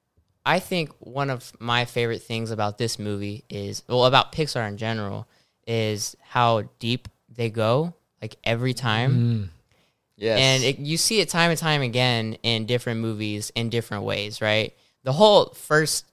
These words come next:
Speaker 1: ten minutes of Up is, like, the most emotional part
Speaker 2: Oh my
Speaker 1: of any
Speaker 2: gosh.
Speaker 1: animated movie ever. <laughs>
Speaker 2: Uh, Up gets me every
Speaker 1: Um,
Speaker 2: time.
Speaker 1: and, you know, Inside Out, all these different movies have all these emotional moments, and Pixar is just not afraid to go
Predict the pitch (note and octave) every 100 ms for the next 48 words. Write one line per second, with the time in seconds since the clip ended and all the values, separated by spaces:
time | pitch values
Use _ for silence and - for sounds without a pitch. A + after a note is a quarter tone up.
0 | - - C#3+ C#3+ C3+ C3+ - A2 - A#2+
1 | A2+ - - A2 A2+ A2+ B2 A#2+ C3 D3+
2 | - - _ - B2 A#2+ D3 - E3 C#3+
3 | B2 - C3 D3 C3 G#2+ G#2 B2+ D3 C3
4 | B2+ C3 B2 B2 A#2+ B2 A#2 A2 - A#2+
5 | - A#2 - G#3 F#3 - - _ _ -
6 | C#3 - - C3+ C#3 - B2+ - - A2
7 | - G#2 D3 C#3+ C3+ B2 A#2 F#2 F#2+ _
8 | - D3+ D#3 E3 D3 B2 - C#3 C#3+ D3
9 | C#3 C3 B2+ B2+ C#3 D#3+ E3 D3 C3+ B2+
10 | A#2+ B2+ A2+ G#2 A#2 A#2 B2+ B2 A2+ A2+
11 | A#2+ - A2+ G#2 A2 G#2+ G#2 - - G#2+
12 | A2 - - - F3+ - D#3 C3 B2 -
13 | - B2 B2 A2 - A#2+ G#2+ A2 A2+ G#2+
14 | G2+